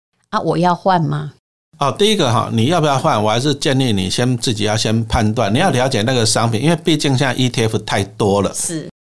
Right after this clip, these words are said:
Speaker 2: 哦，所以说我没有办法告诉你，
Speaker 1: 嗯。
Speaker 2: 但是我可以告诉你一些观念呐。
Speaker 1: 嗯。
Speaker 2: 就第一个，投资E T F，你还是要做分散。
Speaker 1: 嗯。
Speaker 2: 好，那你同时持有零零五零市值型的，零零五六是高股息型，这个是不错。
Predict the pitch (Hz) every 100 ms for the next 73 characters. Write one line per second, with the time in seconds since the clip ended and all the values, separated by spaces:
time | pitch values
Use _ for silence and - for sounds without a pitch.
0 | - 123 110 151 156 131 107 127 120 123
1 | 101 139 113 113 98 87 - _ _ 208
2 | 214 160 104 - 143 127 139 127 135 104
3 | 92 98 110 101 110 98 101 107 101 90
4 | - - _ - 165 - 185 202 202 156
5 | 101 98 120 123 143 139 135 113 110 98
6 | 92 85 95 127 120 110 - 107 90 -
7 | 101 95 - 104 - - _ _ 170 165
8 | 123 - 120 190 185 127 - 139 147 143
9 | - 143 120 107 135 139 117 95 95 98
10 | 139 110 107 101 101 101 107 143 139 104
11 | 123 113 113 123 117 95 95 90 90 95
12 | 143 135 107 113 101 104 98 - -